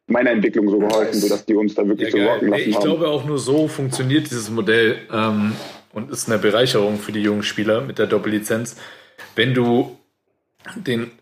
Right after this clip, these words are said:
Speaker 3: <clears throat> den Trainingsalltags der, der, der Profis, also der B-B-L-Mannschaft mitbekommst und dich dann praktisch, ähm, ja, in der Pro B oder in der besten Fall sogar Pro A austoben kannst,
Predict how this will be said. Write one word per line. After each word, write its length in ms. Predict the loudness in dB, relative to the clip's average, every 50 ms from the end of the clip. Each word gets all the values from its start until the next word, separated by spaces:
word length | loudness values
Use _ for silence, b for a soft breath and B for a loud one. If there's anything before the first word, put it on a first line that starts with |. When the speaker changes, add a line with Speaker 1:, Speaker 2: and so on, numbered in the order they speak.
| _
Speaker 3:
<clears throat> 160 | -4 -2 0 0
den 180 | 2 0 0
Trainingsalltags 1200 | 0 0 2 2 2 0 0 0 0 0 -2 -4 -4 -2 0 0 0 0 0 0 0 -2 -2 0
der, 340 | 2 4 4 4 4 2 0 -2
der, 600 | 0 2 2 4 4 2 2 0 -2 -4 -8 -12 _ -20 -20 _ _ _ _ _ _ _ -4
der 80 | -4
Profis, 440 | -2 0 0 0 2 2 0 0 0
also 180 | 0 0 0 0
der 100 | -2 0
B-B-L-Mannschaft 720 | 0 0 0 2 0 0 0 0 0 0 -2 -2 -2 -2
mitbekommst 580 | -4 -4 -4 -6 -6 -4 -4 -4 -4 -6 -12 B B B B B B B B B B B B _ _ -4
und 200 | -2 -2 -2 -2
dich 120 | -4 -2
dann 240 | -2 -2 -2 -2 -2
praktisch, 680 | -2 -2 -2 -2 -2 -2 0 0 0 0 0 -2 -2 -2 -2
ähm, 500 | 0 0 0 -2 -6 -8 -14 -20 -20 _ _ _ _ _ _ _ _ _ _ -20 -20 -20 _ _ _ _
ja, 420 | -8 -6 -4 -4 -4 -6 -10 -16 -20 _ _ _ _ _ -16 -14 -12 -12 -8
in 80 | -6
der 100 | -4 -4
Pro 180 | -4 -4 -6 -4
B 280 | -2 0 2 2 4 2
oder 200 | 2 2 2 0
in 100 | 0 0
der 240 | 0 -2 -2 -4 -8 _ _ _ _ _ _
besten 300 | -6 -6 -6 -6 -6 -6
Fall 200 | -4 -2 -2 -2
sogar 260 | -4 -2 -2 -2 -2
Pro 240 | -2 -4 -4 -2 0
A 300 | 0 0 -2 -2 -4 B B B B B B B B
austoben 600 | 0 2 2 4 2 2 2 2 2 2 2 0 -2
kannst, 520 | -2 -2 -2 -2 -2 -4 -8 -12 -16 -18